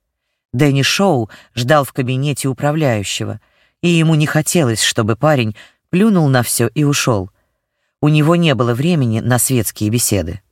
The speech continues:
«Я бы сказал, ваша начальница права. Впрочем, задушили не руками. Посмотрите на отметку. Тонкая верёвка или провод. Скорее, верёвка,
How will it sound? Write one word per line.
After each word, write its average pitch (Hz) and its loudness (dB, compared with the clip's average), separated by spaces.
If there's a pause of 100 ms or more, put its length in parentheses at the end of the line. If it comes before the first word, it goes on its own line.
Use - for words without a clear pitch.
(340)
«Я 139 4
бы 135 -2
сказал, 147 2
ваша 139 0
начальница 139 -2
права. 131 0 (400)
Впрочем, 151 -2
задушили 147 0
не 139 2
руками. 101 -2 (600)
Посмотрите 196 0
на 127 2
отметку. 113 -4 (680)
Тонкая 147 0
верёвка 156 0
или 131 0
провод. 104 -4 (320)
Скорее, 156 2
верёвка, 131 0